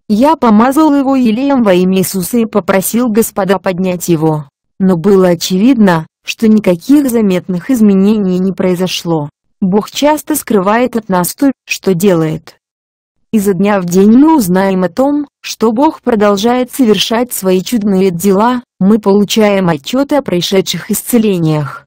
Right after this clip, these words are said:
о которых мы ничего не слышали во время самих служений. Только прошлым вечером на служение пришла женщина,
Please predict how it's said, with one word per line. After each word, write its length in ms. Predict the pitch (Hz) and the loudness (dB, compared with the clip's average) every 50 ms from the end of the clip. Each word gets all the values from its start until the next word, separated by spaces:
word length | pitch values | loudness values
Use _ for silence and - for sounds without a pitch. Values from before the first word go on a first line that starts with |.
| _ _ - | _ _ -10
о 80 | 196 | -8
которых 520 | - - 185 170 - 208 226 247 240 - 262 | -4 -4 -4 -2 0 0 2 0 0 0 0
мы 140 | 262 269 | 2 4
ничего 440 | 285 277 277 - - - 190 190 214 | 4 4 4 2 0 -2 0 2 2
не 120 | 220 220 208 | 2 2 0
слышали 480 | - - 214 240 233 - 262 262 269 | 0 0 0 0 0 0 0 0 0
во 140 | 262 220 220 | 2 2 2
время 340 | 190 202 214 214 214 220 214 | 2 4 2 4 2 2 0
самих 420 | - - 180 180 190 196 180 - | 0 0 0 2 2 0 -2 -4
служений. 800 | - - - 202 185 165 175 175 170 165 160 156 151 147 143 139 _ _ _ _ _ _ _ | -6 -4 -2 -2 -2 0 0 0 0 0 -2 -2 -4 -6 -8 -12 _ _ _ _ _ _ _
Только 340 | - 294 311 311 311 - 294 | -6 -4 -4 -4 -2 -2 -4
прошлым 560 | - - 196 190 185 175 - - 185 180 180 | -4 -2 -2 -2 -2 -2 -4 -6 -4 -2 -2
вечером 520 | 180 180 220 277 285 - - 320 320 311 285 | 0 0 0 0 -2 -2 -2 -2 0 2 2
на 120 | 277 277 | 2 2
служение 640 | 269 - 233 233 226 208 226 247 247 233 226 226 214 | 0 -2 0 0 0 0 0 0 2 2 2 2 0
пришла 480 | - 196 190 170 - - 185 190 190 190 | 0 -2 -4 -4 -2 0 0 0 2 2
женщина, 760 | 196 220 208 190 170 - - - 170 160 160 156 156 147 | 2 2 2 2 0 -2 -2 -2 -2 -2 -2 -4 -6 -8